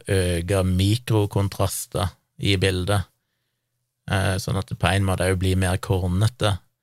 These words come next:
Det kan gi en illusjon av at bildet blir skarpere, men det blir jo ikke egentlig skarpere, for han tilfører jo ingen informasjon, han bare øker kontrasten litt på pikslene. Alle sånne overganger mellom lyst og mørkt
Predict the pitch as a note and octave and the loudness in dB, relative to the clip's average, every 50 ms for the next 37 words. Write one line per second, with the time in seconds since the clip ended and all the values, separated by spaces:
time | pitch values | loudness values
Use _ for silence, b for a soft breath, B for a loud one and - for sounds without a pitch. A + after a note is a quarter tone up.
0 | _ _ _ _ _ _ _ - - - - G2+ G2+ G2+ G2+ G2+ G2 F#2+ F#2+ F#2+ | _ _ _ _ _ _ _ -6 -4 -2 0 0 2 2 2 2 2 2 2 0
1 | F#2+ F2+ F#2+ G#2 G2 - - - G#2+ A2 A#2+ B2+ B2+ A2+ G2 F#2+ F#2+ F#2 - - | 0 0 0 0 0 0 0 0 2 4 4 6 6 4 4 2 0 -2 -2 -2
2 | F2+ F2+ F2+ F2+ F#2+ F2 F#2+ F#2+ - - F#2+ F#2 - - _ - G2+ G2 F#2+ F#2 | -2 -2 0 0 -2 0 -2 -2 -2 -2 -4 -4 -4 -6 _ -4 -2 -2 -2 -2
3 | - - - F#2 F#2+ F#2 F#2+ F#2 F#2+ G2 - - - - - F2+ F2+ G2+ A#2+ A2+ | -4 -4 -4 -4 -2 -2 0 0 0 0 -2 -4 -6 -2 0 2 4 4 4 4
4 | G#2 F#2+ F#2+ F2 - - - F#2 - - - - - G#2 - - F#2 F#2 F#2 - | 2 2 0 0 0 -2 -4 -4 -4 -6 -6 -6 -6 -4 -2 -2 -2 -2 -2 -2
5 | - F#2+ G2+ G#2+ - - F#2+ F2+ F#2 F#2 F2 F#2 G2 G2 F#2+ F#2 - G2+ G2 F2+ | -2 -2 -2 -2 -2 -2 0 0 0 0 0 0 0 0 0 0 0 0 0 2
6 | F#2+ A2 A#2+ B2 G#2 F2+ F2+ F2+ E2+ E2+ E2+ F2 E2 F2+ - F#2 F2+ F2 F2 G2 | 4 4 4 4 4 2 2 0 0 -2 -2 -2 -2 -2 -2 -2 -2 0 -2 -2
7 | F#2+ F#2+ F#2 F#2 - G2 G2+ - - - - G#2 - F#2+ F#2+ - - - _ - | -2 -2 -4 -4 -2 -2 -2 -4 -4 -4 -4 -4 -2 -2 -4 -6 -8 -12 _ -4
8 | - - - - G#2 F#2+ - - - A#2+ G#2+ G#2 G2+ G2 G2 - b b b b | -4 -2 -2 0 -2 -2 -2 -2 -2 0 0 0 0 0 -2 -6 b b b b
9 | b b b b - G2 F2+ F2 F#2+ F#2 F#2 F#2 F#2 F#2 - F2+ F#2 F2+ G2 G2+ | b b b b -2 -2 0 0 0 0 0 0 0 0 0 -2 0 0 0 2
10 | F#2+ F#2+ F#2+ F#2 F#2 F#2 F#2+ F#2+ F#2 F2 F#2 F#2 F#2+ F#2+ - - - F#2 G2 G#2+ | 2 2 2 2 2 0 0 0 0 0 0 0 0 -2 -2 0 0 2 2 2
11 | - - - - - - | 0 -2 -6 -14 -20 -20